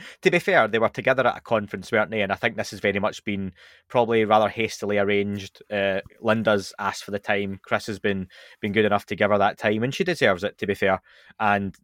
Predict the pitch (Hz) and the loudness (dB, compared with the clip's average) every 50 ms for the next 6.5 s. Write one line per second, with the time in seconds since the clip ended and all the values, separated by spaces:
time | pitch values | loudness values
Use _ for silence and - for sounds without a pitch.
0 | _ - - 117 92 - - - 113 107 104 104 92 - - 104 90 113 104 - | _ -12 -10 -10 -10 -6 -2 0 0 0 0 -2 -4 -6 -8 -2 0 0 0 0
1 | - 123 104 101 - - 101 - - - 101 98 92 90 92 - 95 92 - _ | -2 -4 -2 0 0 -2 -2 0 2 2 4 4 2 0 0 2 2 2 0 _
2 | _ _ _ _ _ _ _ _ _ - - - 139 151 156 165 147 - 151 139 | _ _ _ _ _ _ _ _ _ -14 -2 2 4 4 4 4 2 4 4 4
3 | 131 - - - - - 139 143 - - 127 143 139 - 156 - 160 143 - - | 4 2 0 -2 0 0 -2 -2 -4 -2 -2 0 0 0 0 0 0 0 2 2
4 | 131 127 117 - - 113 98 98 90 87 - - 90 90 - - - 101 92 98 | 2 2 2 2 0 -2 -2 -4 -8 -6 -4 -4 -4 -4 -6 -8 -8 -6 -6 -2
5 | 92 95 98 101 101 - 113 107 98 104 95 92 90 87 85 82 82 _ _ _ | 0 0 0 0 0 -4 -6 -4 -2 -2 -2 -2 -2 -2 -4 -8 -12 _ _ _
6 | - - 101 87 85 - 85 80 82 - | -12 -10 -10 -8 -8 -8 -10 -10 -12 -18